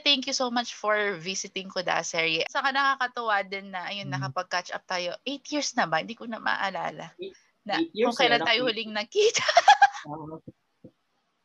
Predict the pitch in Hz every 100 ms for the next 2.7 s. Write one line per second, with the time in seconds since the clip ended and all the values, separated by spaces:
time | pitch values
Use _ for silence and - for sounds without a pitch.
0 | - 185 190 - 330 330 - - 262 349
1 | 254 233 226 - 214 180 202 202 196 185
2 | - _ - 359 370 415 294